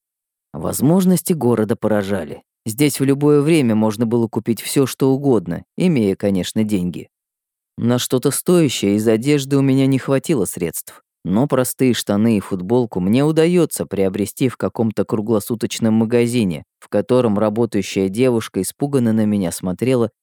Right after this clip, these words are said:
и считала секунды до того момента, когда я покину помещение. Да, выглядел я, конечно, не особо привлекательно, и людям, живущим в мире полном преступлений и убийств,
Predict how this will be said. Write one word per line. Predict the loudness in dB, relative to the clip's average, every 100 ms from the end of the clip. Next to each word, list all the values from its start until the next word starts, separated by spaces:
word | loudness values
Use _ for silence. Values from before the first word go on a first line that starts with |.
| -4
и | -2
считала | -2 -4 -2 0 0
секунды | -2 -6 0 0 2 2
до | 2 0
того | 0 0
момента, | 0 0 2 0 -2
когда | -4 -2 -2
я | 0 0
покину | -2 -4 -4 -2
помещение. | -2 -2 -2 -2 -2 -6 -14 _ _ _ _ -8
Да, | 0 0 0
выглядел | 0 0 2 2 2 2
я, | 2
конечно, | 2 2 2 0 0
не | 2
особо | 2 0 0 -2
привлекательно, | -2 -2 -2 0 -2 -2 -6 -8 -12 _ -2
и | 0
людям, | 2 0 0 0
живущим | 0 0 0 0 -2
в | 2
мире | 2 2 0
полном | 0 0 0 0
преступлений | -4 -4 -8 0 2 4 2
и |
убийств, | 2 0 -2 -2 -6